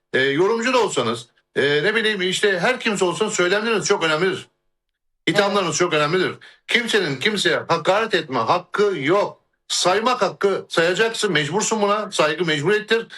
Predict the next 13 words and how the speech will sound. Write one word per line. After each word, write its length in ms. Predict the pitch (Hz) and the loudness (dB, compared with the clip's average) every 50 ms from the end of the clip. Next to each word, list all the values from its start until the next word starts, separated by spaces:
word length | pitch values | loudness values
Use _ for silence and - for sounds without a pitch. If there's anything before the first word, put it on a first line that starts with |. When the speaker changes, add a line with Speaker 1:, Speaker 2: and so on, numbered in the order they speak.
| - - - | -18 -10 -6
Speaker 1:
Sevmek 500 | - - - 254 262 262 240 233 226 208 | -4 0 2 2 2 2 0 0 0 0
hakkı 300 | 185 175 - - 226 220 | 0 0 0 0 0 2
mecbur 320 | 220 208 190 208 240 196 | 0 0 0 0 0 2
değildir. 340 | 220 233 226 202 175 - - - - - _ _ _ _ - | 2 2 2 0 -2 -4 -6 -8 -16 -20 _ _ _ _ -2
Ama 300 | 151 196 226 202 147 123 | 0 2 2 2 0 0
hakaret 480 | 147 165 - - 196 226 233 226 - - | -2 0 0 2 2 2 0 0 0 0
hakkı 260 | 170 170 151 - 233 | -2 0 0 -2 -2
işte 200 | 220 - - 208 | 0 0 0 0
saygıdan 480 | 165 165 147 139 139 165 190 233 233 220 | 0 0 0 0 0 0 0 0 0 0
geçen 240 | 202 - 170 147 | 0 0 -2 -2
unsur 280 | 135 139 151 151 - 214 | -2 -2 -2 0 0 2
olduğu 200 | 202 190 202 214 | 2 2 2 0
için 280 | 190 143 160 165 170 | 0 -2 -4 -6 -6